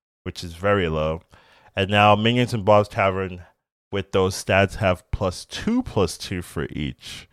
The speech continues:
So this is a, this is a decent change, right? You're, you're making it very, very cheap, and then you're also buffing these stats. And then you're, this is with enhanced mechanics, buddy. So one minion in the shop will have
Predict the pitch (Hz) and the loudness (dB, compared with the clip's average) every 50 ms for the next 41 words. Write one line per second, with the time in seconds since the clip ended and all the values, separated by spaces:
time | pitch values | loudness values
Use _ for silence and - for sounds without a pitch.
0 | _ _ _ _ _ _ - - _ _ _ _ - - - - 98 95 92 95 | _ _ _ _ _ _ -20 -20 _ _ _ _ -20 -10 -4 0 2 2 2 2
1 | 123 175 - - - 165 147 131 127 120 104 98 98 87 82 69 - - - - | 2 0 0 0 -2 -2 0 4 4 6 6 6 4 2 0 -6 -12 -14 -16 -18
2 | - 135 147 156 180 254 247 180 131 113 98 - 113 123 120 - - 104 92 87 | -18 -20 -18 -14 -12 -8 -6 -6 -6 -8 -8 -6 -6 -6 -4 -4 -6 -8 -8 -8
3 | - - - 98 95 95 95 92 92 - 95 90 90 92 92 67 73 95 92 92 | -8 -6 -2 -2 -2 -2 -2 -6 -8 -6 -2 0 0 0 0 -2 -4 -4 -2 -2
4 | 92 92 92 95 101 98 92 107 123 120 - 131 107 98 87 85 85 95 95 95 | -2 -2 -4 -4 -6 -4 -2 -2 -4 -4 -4 -6 -8 -8 -8 -8 -6 -4 -4 -4
5 | - - - 90 92 95 92 85 87 120 147 165 151 123 - - - 87 85 87 | -4 -6 -10 -12 -12 -12 -6 0 4 6 6 6 6 2 -2 -6 -8 -6 -4 -6
6 | 87 - - - 87 87 85 90 90 90 87 82 92 92 87 90 90 - - 90 | -6 -8 -10 -8 -8 -6 -4 -4 -4 -6 -6 -4 -2 0 0 -2 -2 -4 -6 -6
7 | 85 82 80 - 87 85 - - 90 85 80 78 _ - 80 78 - - - - | -6 -6 -4 -4 -6 -4 -6 -8 -12 -12 -12 -14 _ -16 -14 -14 -14 -14 -14 -8
8 | 85 78 76 78 78 - - - - 87 87 87 104 101 95 98 101 101 101 78 | -6 -6 -6 -6 -8 -10 -14 -18 -16 -16 -14 -12 -10 -10 -8 -8 -6 -6 -6 -4
9 | - 139 135 - - - 113 113 113 101 101 95 92 95 107 104 101 - - 101 | -4 -6 -4 -4 -6 -6 -4 -4 -4 -4 -4 -8 -8 -6 -4 -4 -4 -4 -4 -6
10 | 92 90 - - 95 95 95 95 _ - 92 95 98 98 98 - _ - - - | -6 -6 -4 -4 -6 -6 -6 -6 _ -6 -4 -4 -4 -6 -8 -10 _ -20 -20 -20
11 | - - - - - - 117 107 104 113 131 139 139 135 135 131 127 123 - - | -20 -20 -20 -14 -8 -4 -4 -2 2 4 4 4 4 2 -2 0 0 -2 -2 -2
12 | 107 107 107 110 107 - - 117 107 107 104 - - 92 90 90 87 - - 95 | -4 -2 0 0 0 0 2 4 4 4 4 2 0 -2 0 0 -2 -2 -2 -2
13 | 90 90 92 90 85 - | 0 0 0 -2 -4 -8